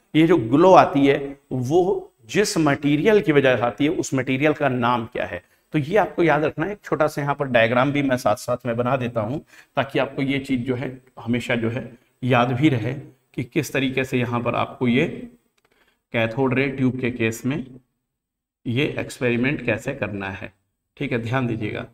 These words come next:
ये हमने यहाँ पर कैथोड लिया हुआ है, negative tunnel, और ये हमारा anode है। अब इसके बाद में यहाँ पर जो है,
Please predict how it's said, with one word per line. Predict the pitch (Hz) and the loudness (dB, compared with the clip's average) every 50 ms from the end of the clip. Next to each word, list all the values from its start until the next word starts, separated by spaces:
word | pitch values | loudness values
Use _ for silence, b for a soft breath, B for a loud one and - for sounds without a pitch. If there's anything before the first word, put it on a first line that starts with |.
| _ _ _ _ _ | _ _ _ _ _
ये | - 135 151 190 | -2 0 2 2
हमने | 180 139 151 151 156 160 160 | 2 0 0 -2 0 0 0
यहाँ | 151 131 139 139 | 0 -2 -6 -8
पर | 135 - 127 | -8 -10 -8
कैथोड | - - 123 104 - - - 143 139 131 | -6 -4 -4 -4 -4 -4 -4 -2 -2 -2
लिया | 123 120 117 | -2 -2 -2
हुआ | 113 113 113 117 | -2 0 -2 -2
है, | 131 - - _ _ _ - | -4 -4 -8 _ _ _ -8
negative | 104 107 110 110 110 123 113 | -6 -6 -4 -4 -6 -6 -6
tunnel, | 120 117 107 110 123 147 | -4 -4 -4 -4 -4 -6
और | - - 117 117 | -6 -6 -4 -2
ये | 117 123 123 | -2 -2 -2
हमारा | 113 110 104 107 110 123 139 - - | -2 -4 -4 -4 -4 -4 -6 -8 -8
anode | 107 104 101 98 95 95 | -8 -8 -8 -8 -8 -10
है। | 95 101 - _ _ _ _ _ _ - | -12 -14 -16 _ _ _ _ _ _ -4
अब | 151 156 170 | -2 0 0
इसके | 170 - - 196 | -2 -2 -4 -6
बाद | 175 175 180 180 | -4 -4 -4 -4
में | 285 302 | -4 -4
यहाँ | 175 143 143 127 143 160 | -4 -4 -4 -4 -4 -4
पर | 160 - 175 | -4 -4 -4
जो | 160 127 147 | -2 -2 -2
है, | 127 113 117 123 135 - - | -2 -2 -4 -8 -8 -10 -16